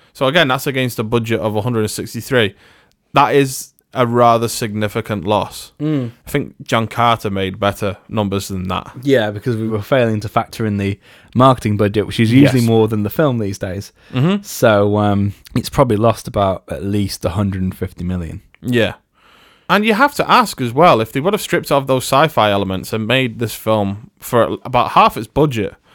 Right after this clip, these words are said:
Speaker 1: trying to get these actors,
Speaker 2: Yeah.
Speaker 1: made a much more focused Western,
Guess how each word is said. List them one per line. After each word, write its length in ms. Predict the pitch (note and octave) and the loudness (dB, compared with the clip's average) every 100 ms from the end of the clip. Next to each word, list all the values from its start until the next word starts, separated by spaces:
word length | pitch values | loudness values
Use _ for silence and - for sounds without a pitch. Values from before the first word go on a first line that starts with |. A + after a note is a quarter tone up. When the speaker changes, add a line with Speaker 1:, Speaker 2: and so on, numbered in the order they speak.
| _ _ _ _ | _ _ _ _
Speaker 1:
trying 180 | - C3+ | 0 2
to 80 | B2+ | 4
get 220 | C#3 A2+ | 2 2
these 240 | B2+ A#2 B2 | 0 2 2
actors, 520 | C#3 - A2 B2 - | 2 0 -10 -10 -8
Speaker 2:
Yeah. 320 | A#2 A2+ G2 F#2+ _ _ - | -2 0 0 -6 _ _ -6
Speaker 1:
made 240 | B2+ C#3 | 2 4
a 60 | C3+ | 4
much 220 | G3 - | 2 2
more 120 | E3 | 2
focused 360 | C#3+ D3+ C3+ A#2 | 4 2 0 0
Western, 480 | C3 F3+ - F#2+ | 2 2 -2 -6